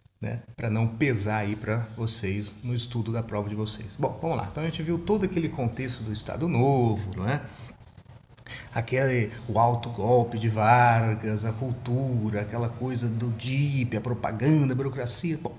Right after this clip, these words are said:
tudo lá na nossa aula Era Vargas três, tá? Aqui, a crise do Estado Novo, ele vai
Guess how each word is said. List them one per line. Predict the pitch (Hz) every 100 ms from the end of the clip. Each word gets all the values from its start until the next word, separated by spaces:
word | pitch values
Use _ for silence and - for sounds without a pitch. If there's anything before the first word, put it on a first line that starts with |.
| -
tudo | 202 185
lá | 151 156
na | 151
nossa | 151 - 135
aula | 135 139 139 - - - - -
Era | 147 135
Vargas | 120 135 131 135 - - - -
três, | 156 117 - - - -
tá? | 120 143 - - - - - _ - -
Aqui, | 165 - 214 226 214 - - - _ _ _ -
a | 143
crise | 135 - 214 175 143
do | 127
Estado | 120 135 120
Novo, | 131 165 139
ele | 139
vai | 139 151 165